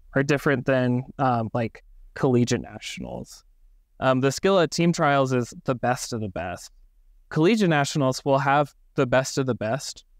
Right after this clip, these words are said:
for the most part, and also, like, people that are still really new to the scene. Um, the collegiate series, um, is getting more and more traction as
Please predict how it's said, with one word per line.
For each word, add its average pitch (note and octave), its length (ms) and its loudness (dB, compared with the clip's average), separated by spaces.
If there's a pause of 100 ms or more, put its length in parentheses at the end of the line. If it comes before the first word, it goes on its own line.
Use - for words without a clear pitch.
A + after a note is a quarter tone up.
for C#3+ 160 0
the C3+ 60 2
most C3+ 260 0
part, E3 280 2
and C#3+ 160 2
also, C3+ 320 2
like, B2+ 240 0
people C#3 280 -2
that C3 120 2
are B2+ 80 2
still B2+ 240 -2
really B2+ 240 2
new B2+ 180 0
to - 180 -12
the A#2+ 100 -8
scene. C3+ 380 -6 (480)
Um, B2+ 260 0 (460)
the C3 300 2 (360)
collegiate D3+ 520 2
series, C3 680 2 (680)
um, B2 400 0 (180)
is D#3 160 2
getting C3 280 2
more B2 220 0
and B2 80 -2
more A#2+ 160 2
traction B2+ 580 0
as A#2+ 440 -4